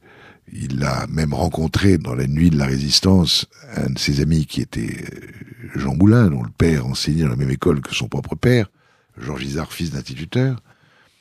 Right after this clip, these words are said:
Et puis, après la guerre, il avait laissé de côté la politique, s'était consacré à l'écriture et avait eu des affaires tout à fait remarquables. Je voudrais évoquer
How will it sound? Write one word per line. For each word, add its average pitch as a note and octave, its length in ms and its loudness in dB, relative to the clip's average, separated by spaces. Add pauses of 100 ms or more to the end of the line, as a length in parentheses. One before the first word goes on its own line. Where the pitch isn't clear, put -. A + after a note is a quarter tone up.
Et B2 100 6
puis, B2 380 4 (100)
après G#2+ 300 0
la D#2+ 100 2
guerre, B2 600 2 (580)
il F2 160 2
avait F2 200 4 (120)
laissé F#2 340 2
de D#2+ 60 0
côté E2+ 240 0
la C#2 80 2
politique, D#2 720 0 (480)
s'était F2 460 0 (160)
consacré E2 320 0
à D#2 40 2
l'écriture A2+ 640 2 (180)
et F#2 60 4
avait D#2 300 2
eu B2 300 4 (360)
des E2 400 -2
affaires - 400 2 (100)
tout E2+ 160 -8
à E2+ 60 -2
fait G2 120 2
remarquables. - 540 -4 (460)
Je G#2+ 140 -2
voudrais C3 380 6
évoquer F#2 540 4